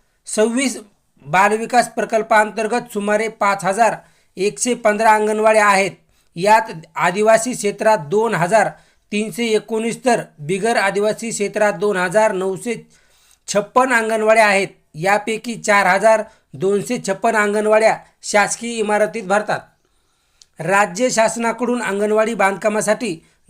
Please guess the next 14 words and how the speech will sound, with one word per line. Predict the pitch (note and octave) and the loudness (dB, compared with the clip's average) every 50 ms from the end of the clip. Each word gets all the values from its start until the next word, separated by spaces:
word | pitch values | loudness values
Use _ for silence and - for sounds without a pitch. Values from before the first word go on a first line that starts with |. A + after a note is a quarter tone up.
| C#3 | -6
जवळपास | D#3 G3 G#3 G#3+ G#3+ G#3+ - A#3+ A#3+ G#3+ - - | -2 0 0 0 0 2 4 4 4 4 2 0
सहा | G#3+ E3+ F3+ G3 | 0 2 2 2
लाख | G3 G#3+ G#3 G3 | 2 2 0 0
रुपये | F3+ G3+ F#3+ - A#3 A3+ G#3+ | 0 -6 -6 -4 -4 -2 -2
निधी | G#3 G#3 G3+ F3+ A3 | -2 -2 -4 -4 -6
दिला | G3+ E3+ G3+ G3 G#3 G#3 | -6 -4 0 0 2 2
जातो. | G3+ G#3 G#3 G#3 - G#3 E3 C3 - _ _ _ _ _ - | 2 2 0 0 0 -4 -6 -6 -10 _ _ _ _ _ -4
मात्र | E3+ F#3 G3 G3 G3 - A#3 A#3+ A#3+ A#3 | 0 0 0 0 0 -2 -2 0 0 -2
जागेअभावी | F3 C#3+ C#3 F#3 F#3 F#3+ F#3 A3+ A#3 A3+ G#3+ G#3 A3 A3 A3 A#3 A#3 | -4 -2 0 2 2 2 2 2 4 4 4 6 4 4 4 2 -2
अंगणवाडी | - G3 F#3 F#3+ F#3+ G#3 G3+ G#3 G#3+ G#3+ A3 A3+ | -4 -4 -4 -4 -4 -2 -2 0 0 0 0 -2
बांध-, | E3+ F3 F3+ F#3 G3 G3 G3+ G3+ G3+ G#3 - - _ _ _ _ _ _ _ - _ _ _ _ - | -2 0 0 0 0 0 -2 -2 -2 -2 -6 -10 _ _ _ _ _ _ _ -20 _ _ _ _ -2
बांधताना | C#3 F3 F#3+ G#3 G#3 A3+ - - A#3 A#3 A#3 A#3+ A#3+ | 2 2 2 2 2 -2 0 0 0 2 2 0 0
येत | A#3+ G#3 G#3 A3+ A#3 A3+ | 0 0 0 -2 -2 -4
नाही. | B3 A3 A3 G3+ G3 F#3 D#3 | -4 -2 -2 0 0 -2 -4